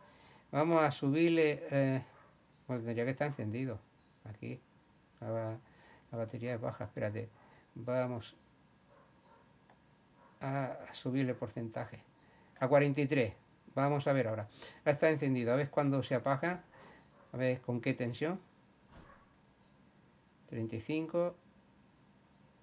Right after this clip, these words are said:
vale, mira, yo ahora in-,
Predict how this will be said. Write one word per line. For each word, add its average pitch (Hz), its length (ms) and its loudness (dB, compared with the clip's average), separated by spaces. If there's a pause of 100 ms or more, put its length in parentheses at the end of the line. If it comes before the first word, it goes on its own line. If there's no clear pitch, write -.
(560)
vale, 135 460 6 (520)
mira, 147 320 6
yo 156 240 8
ahora 185 220 8
in-, 170 180 4